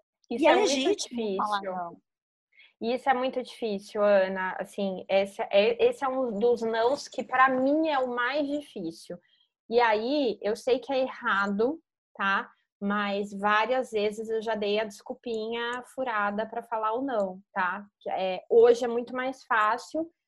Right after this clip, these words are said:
Speaker 1: mas,
Speaker 2: Uhum.
Speaker 1: é, eu acho que porque virou hábito. Mas,
Speaker 2: Uhum.
Speaker 1: assim,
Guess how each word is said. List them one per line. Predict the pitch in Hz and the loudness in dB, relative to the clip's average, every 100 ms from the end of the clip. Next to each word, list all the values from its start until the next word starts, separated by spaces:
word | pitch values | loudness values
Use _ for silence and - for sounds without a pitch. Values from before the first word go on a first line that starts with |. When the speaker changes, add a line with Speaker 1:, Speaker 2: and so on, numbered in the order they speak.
| _ _ - | _ _ -8
Speaker 1:
mas, | 233 226 226 226 208 | -4 -2 -2 -4 -6
Speaker 2:
Uhum. | 262 240 | -4 2
Speaker 1:
é, | 214 220 226 220 214 202 - _ - | 4 4 2 4 4 2 -6 _ 2
eu | 226 | 4
acho | 226 233 | 4 2
que | - | -6
porque | 208 247 254 240 | -8 -4 2 2
virou | 247 247 277 | 4 4 6
hábito. | 247 190 185 196 - 202 - _ _ _ - | 6 6 2 -6 -10 -14 -16 _ _ _ 0
Mas, | 233 233 226 | 4 4 2
Speaker 2:
Uhum. | 233 | -2
Speaker 1:
assim, | 226 240 | -2 -6